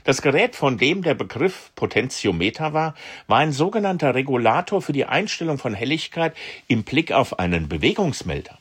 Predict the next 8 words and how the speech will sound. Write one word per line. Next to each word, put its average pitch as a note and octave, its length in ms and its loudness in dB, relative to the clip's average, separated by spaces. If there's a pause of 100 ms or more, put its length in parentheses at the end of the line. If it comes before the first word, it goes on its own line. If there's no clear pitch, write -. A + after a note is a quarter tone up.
(800)
Dieses C3+ 360 2
Gerät, G#2+ 480 2
Potentiometer A#2 1000 0
genannt, G#2 440 0 (280)
konnte C#3 320 2
man A#2+ 180 4
so D3+ 240 2
einstellen, G#2 800 0